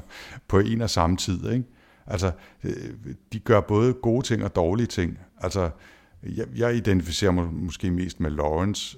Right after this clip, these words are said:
øh, af, af, af flere forskellige årsager, men da han sådan ikke vil være sammen med Patricia, fordi han synes, hun er lidt mærkelig, og sådan, så sidder man og tænker,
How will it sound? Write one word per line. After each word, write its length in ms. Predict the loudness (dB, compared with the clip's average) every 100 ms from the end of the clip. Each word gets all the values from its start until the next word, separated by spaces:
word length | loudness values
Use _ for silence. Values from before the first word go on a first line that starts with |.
| -14
øh, 260 | -12 -10 -10 -12 -16 -20 _ _ -8
af, 180 | -6 -4
af, 160 | -4 -6 -8
af 100 | -8
flere 200 | -4 -4
forskellige 360 | -2 0 2 2
årsager, 320 | 0 2 2
men 120 | 2
da 80 | 2
han 200 | 2 0
sådan 380 | 0 0 0 -4 -14 -18 -18 -18 -20 -20 -20 -8
ikke 160 | -4 2
vil 120 | 4
være 140 | 4
sammen 260 | 4 2 2
med 80 | -2
Patricia, 540 | -6 0 0 2 0
fordi 360 | -2 -4 -4 -2
han 120 | -4
synes, 240 | -2 -4
hun 140 | 0 2
er 80 | 2
lidt 160 | 0
mærkelig, 380 | 0 -2 -2 -4
og 60 | -2
sådan, 120 | -4
så 120 | -4
sidder 160 | -4 -2
man 60 |
og 40 | 0
tænker, 240 | -2